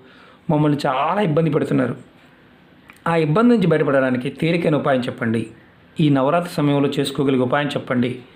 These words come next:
అని చాలామంది అడగడం జరిగింది. నేను అంతకుముందు వీడియోల్లో కూడా శత్రు నివారణ point of వ్యూలో అనేక వీడియోలు చెప్పాను. కొంతమంది సమయం కుదరటం లేదని, కొంతమంది బయట చేయలేకపోతున్నామని,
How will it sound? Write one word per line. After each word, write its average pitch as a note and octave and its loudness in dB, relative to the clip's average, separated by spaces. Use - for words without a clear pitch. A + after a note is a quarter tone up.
అని C#3 2
చాలామంది C3 0
అడగడం B2+ 2
జరిగింది. C3+ 0
నేను F#3 2
అంతకుముందు A3 2
వీడియోల్లో C3+ 2
కూడా B2 -2
శత్రు E3+ 0
నివారణ D#3 2
point C3+ -2
of C#3 0
వ్యూలో C#3 0
అనేక D#3 2
వీడియోలు C#3 0
చెప్పాను. B2 -4
కొంతమంది D#3+ 0
సమయం D3+ 0
కుదరటం D3+ 0
లేదని, D3 2
కొంతమంది D3+ 0
బయట C#3 0
చేయలేకపోతున్నామని, C#3 2